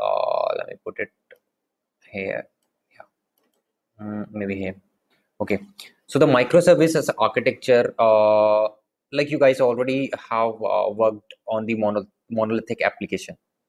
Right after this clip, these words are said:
Now, what, what is monolithic application? In a, in a simple, I am not going to use any, you know, uh,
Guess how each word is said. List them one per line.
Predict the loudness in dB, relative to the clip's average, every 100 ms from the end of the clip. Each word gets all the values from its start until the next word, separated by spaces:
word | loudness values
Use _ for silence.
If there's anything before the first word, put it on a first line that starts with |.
| _ _ _ 2
Now, |
what, | 4 4 2
what | 4 4
is | 4
monolithic | 2 -2 -4 -6 -10 -12
application? | -12 -14 -18 -18 -18 -20 -10
In | -6
a, | -4 -2
in |
a | -4
simple, | 0 0 2 2
I | 4 4 2
am | 0 -2
not | -2 -2
going | -4 -4
to | -4
use | -4 -4 -4
any, | -6 -4 -6 -4
you | -4
know, | -4 -6 _ _ _ _
uh, | 2 4 6 6